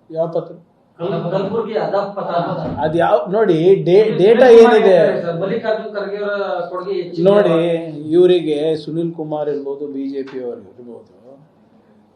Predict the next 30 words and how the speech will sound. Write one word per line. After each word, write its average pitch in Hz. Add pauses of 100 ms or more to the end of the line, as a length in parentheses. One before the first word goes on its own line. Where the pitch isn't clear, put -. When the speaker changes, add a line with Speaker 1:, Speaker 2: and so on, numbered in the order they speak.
(240)
Speaker 1:
ಇವರೆಲ್ಲರೂ 190
ಏನ್ 196
ಕಲಬುರ್ಗಿ 214
ನೋಡಿದಾರಾ? 175 (640)
ಆ? 180 (640)
ಆಮೇಲೆ 190
ಅದು 175
ಆದಾಯ 180
ಪತನ, 170
ಇದು 170
ಡೇಟಾ, 214
ಯಾವ್ದು 190
ಡೇಟಾ, 190
ಅದು 165
ಇನ್ನ 165
ವೆರಿಫೈ 170
ಮಾಡಿದಾರ 185
ಅವರು? 127 (720)
Yes, 214
we 208
are 220
the 208
most 214
ba-, 196
one 214
of 214
the 196
most 226
backward, 196
ಆ, 175